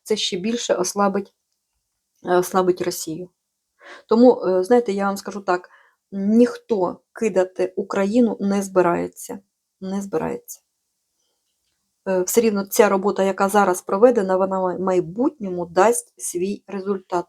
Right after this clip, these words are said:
по захисту. Це допоможе по захисту. І це сплановано, м, світовими лідерами, скажімо так. Це вище ієрархічне суспільство або сильні світу цього. Це їх робота на майбутнє, яка за-, закладе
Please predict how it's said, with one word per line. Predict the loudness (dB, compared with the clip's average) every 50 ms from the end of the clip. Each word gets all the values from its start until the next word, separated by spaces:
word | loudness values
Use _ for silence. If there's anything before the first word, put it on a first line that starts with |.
| _ _
по | -8 0
захисту. | 2 2 2 0 -2 _ -20 -20 -16 -16 -16 -16 _ _ _ _ _
Це | -8 -4 -2
допоможе | -2 -2 -2 0 0 0 0 -2 -2
по | -6 -8 -8
захисту. | -4 -4 -4 -4 -4 -10 -18 -20 -20 _ _ _ _ _ _ _ _ _ _ _ -8
І | -6
це | 0 2 0
сплановано, | 0 2 0 0 2 4 4 4 6 6 6 6 6 4 2 0 -6 -16 _ _ _ _ -10
м, | -6 -6 -4 -4 -6
світовими | -6 -6 -6 -4 -4 -2 0 0 0 0 0 0 0
лідерами, | 0 0 0 0 -4 -4 -4 -4 -8 -10 -12 _ _ _ _ _ _ _ _ _ _ _ _ _
скажімо | -20 -14 -12 -10 -10 -10 -12 -10
так. | -12 -14 -14 -14 -18 _
Це | -14 -12 -12 -12 -12 -4
вище | 0 0 0 0 0 -2 -2
ієрархічне | -2 -2 -2 -6 -12 -16 -14 -12 -12 -12 -12
суспільство | -12 -16 -14 -8 -6 -6 -6 0 0 0
або | 2 0 -2 -4
сильні | 0 2 2 2 2 0 -4 -6
світу | -6 -10 -12 -12 -10 -10 -12
цього. | -10 -10 -12 -10 -10 -10 -12 -12 _ _ _
Це | -8 -8
їх | -6 -4 -6 -6 -4 -2
робота | 0 0 4 4 4 4 4 0
на | -2 0 -2 -2
майбутнє, | -2 -2 -2 -2 -4 -4 -4 -4 -4 -6 -6 _ -12 -12 -12 -12 _ _ _ _ -14
яка | -8 -4 -4 -2
за-, | -2 -2 -2 -2 -2
закладе | -2 -2 0 2 0 0 2 2 2 2 2 -2